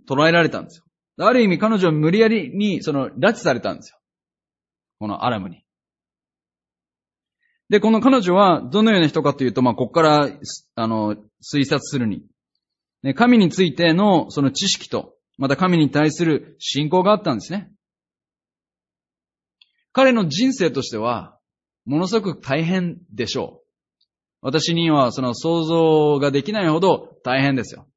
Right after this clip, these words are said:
おそらくその小さい時にまだ若くてね、もしかするとその十代の前半かもしれないですよ。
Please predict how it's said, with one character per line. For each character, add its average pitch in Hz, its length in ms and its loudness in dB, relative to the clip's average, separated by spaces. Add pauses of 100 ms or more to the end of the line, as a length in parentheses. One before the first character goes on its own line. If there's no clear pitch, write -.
(640)
お 120 80 -10
そ 170 120 -2
ら 151 120 0
く 120 160 -4
そ 123 100 -8
の 117 160 -4
小 143 240 -6
さ 143 160 -2
い 127 80 -2
時 113 200 -8
に 131 120 -2
ま 123 120 -2
だ 107 280 -2
若 95 300 -6
く - 60 -20
て 90 120 -12
ね、 127 240 -12 (800)
も 131 120 -6
し - 60 -10
か 135 80 -6
す 127 100 -6
る 117 120 -4
と 104 100 -12
そ 113 100 -10
の 110 100 -6
十 135 240 -2
代 117 180 -2
の 104 100 -8
前 135 180 -4
半 180 140 -4
か 139 100 -4
も 113 60 -6
し - 80 -14
れ 95 60 -12
な 76 60 -14
い 113 40 -20
で - 40 -20
す - 80 -20
よ。 - 60 -20